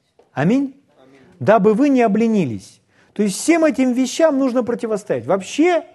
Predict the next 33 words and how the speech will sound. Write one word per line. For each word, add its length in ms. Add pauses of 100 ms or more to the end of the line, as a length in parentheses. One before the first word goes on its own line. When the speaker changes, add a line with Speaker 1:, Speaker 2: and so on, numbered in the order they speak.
Speaker 1:
друзья 360
мои, 240 (960)
я, 280
я, 180
я 380
не 140
так 280
давно 360
это 200
понял, 500 (640)
но 140
уже 500
один 380
в-, 160
другой 500
год 260
с 60
этим 200
хожу. 360 (760)
А 80
может 200
быть, 80
даже 180
второй 320
год 160
ещё 160
не 100
хожу. 360 (1120)
Есть 260
одна 260
причина, 600
почему 440
человек 640